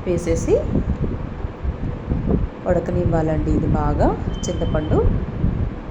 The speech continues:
ఇప్పుడు ఈ చింతపండులోనే కొంచెం పసుపు, ఒక టేబుల్ స్పూన్ పసుపు వేసుకున్నాను. రుచికి సరిపడా ఉప్పు కూడా వేసేసుకొని మొత్తం కలిపేసి ఈ చింతపండు పులుసు అంతా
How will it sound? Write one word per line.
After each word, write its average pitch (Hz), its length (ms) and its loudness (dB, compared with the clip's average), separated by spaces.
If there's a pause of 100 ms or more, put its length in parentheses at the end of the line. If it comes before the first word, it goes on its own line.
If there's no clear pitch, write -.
(880)
ఇప్పుడు 208 220 2 (100)
ఈ 190 40 -2 (120)
చింతపండులోనే 185 800 2 (320)
కొంచెం 196 280 0 (100)
పసుపు, - 360 0 (1500)
ఒక - 80 -2 (100)
టేబుల్ 170 300 0
స్పూన్ 175 300 4
పసుపు - 340 -4
వేసుకున్నాను. 156 540 0 (1600)
రుచికి 220 360 4
సరిపడా 196 440 2
ఉప్పు 175 300 0
కూడా 175 200 4
వేసేసుకొని 160 600 4 (120)
మొత్తం - 300 4 (100)
కలిపేసి 160 520 0 (800)
ఈ - 20 2 (120)
చింతపండు 190 520 2
పులుసు 175 300 0
అంతా 180 200 0